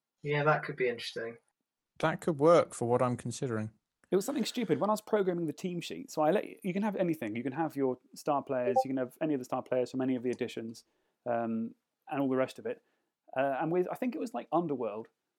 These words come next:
Speaker 3: there's something ludicrous, like, nineteen different players you can have, because you've got all the positionals, and then you've got all the star players,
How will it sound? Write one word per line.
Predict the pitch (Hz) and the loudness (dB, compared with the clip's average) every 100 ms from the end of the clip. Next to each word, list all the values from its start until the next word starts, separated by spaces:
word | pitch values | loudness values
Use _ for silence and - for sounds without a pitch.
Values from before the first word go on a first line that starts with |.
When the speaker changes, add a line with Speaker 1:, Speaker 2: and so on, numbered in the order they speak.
| _ _ | _ _
Speaker 3:
there's | 139 - | -6 -4
something | - 170 | -4 2
ludicrous, | 160 185 - 117 - | 2 2 -4 -8 -6
like, | 120 | -4
nineteen | 127 147 151 - 151 147 | -2 -2 -4 -4 -4 -4
different | 135 135 139 - | -4 -6 -6 -8
players | 147 143 143 | -4 -2 -2
you | 143 | -6
can | 156 | -8
have, | 123 151 208 _ _ _ _ | -8 -8 -10 _ _ _ _
because | 160 | -6
you've | 151 | -2
got | 185 | 2
all | 226 | 4
the | 226 | 4
positionals, | 165 170 - 101 - - _ _ _ - | 4 2 0 -8 -10 -12 _ _ _ -2
and | |
then | 151 | 0
you've | 156 | 2
got | - | 4
all | 202 | 4
the | 185 | 4
star | - 156 | 0 0
players, | - 104 113 | 0 -4 -4